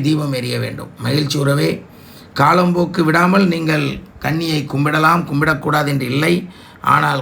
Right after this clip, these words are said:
காலம்போக்கு விட்டு முறைப்படி கன்னி தெய்வத்தை வீட்டிற்குள் எடுத்து வைத்து வழிபடுவதுதான் சரி. மகிழ்ச்சி. மீண்டும் அடுத்த ஒரு கேள்வி சக்திவேல் என்பவர் கேட்டிருக்கிறார். என்னவென்று பார்ப்போம். என் பெயர்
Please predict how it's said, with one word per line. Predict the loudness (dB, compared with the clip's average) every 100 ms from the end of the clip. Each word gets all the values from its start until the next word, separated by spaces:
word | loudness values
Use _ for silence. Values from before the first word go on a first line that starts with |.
| 0
காலம்போக்கு | 2 2 -2 -4 -2 -2 -2
விட்டு | 0 0 0
முறைப்படி | 0 -2 -2 -2 -2
கன்னி | -4 -4
தெய்வத்தை | -4 -4 -6 -4
வீட்டிற்குள் | -4 -4 -6 -6 -6 -4
எடுத்து | -6 -6
வைத்து | -6 -4 -4
வழிபடுவதுதான் | -4 -4 -4 -4 -2 -4 -2
சரி. | -4 -4 -8 -14 -20 -20 -18 -4
மகிழ்ச்சி. | 0 2 2 0
மீண்டும் | 2 2 0 -2 -2 -2
அடுத்த | -2 -2 -2
ஒரு | -2 -4
கேள்வி | -4 -6 -4 -4
சக்திவேல் | -4 0 0 0 -2
என்பவர் | -2 -4 -4
கேட்டிருக்கிறார். | -6 -6 -6 -4 -2 -2
என்னவென்று | -2 -2 -4
பார்ப்போம். | -4 -6 -8 -14 -16 -20 -20 -20 -20 -20 -20 -20 -20 -20 -20 -20 -20 -20 -20 -20 -20 -20 -20 -20 -20 -20 -20 -20 -20 -20 -4 2
என் | 2 4
பெயர் | 4 4 2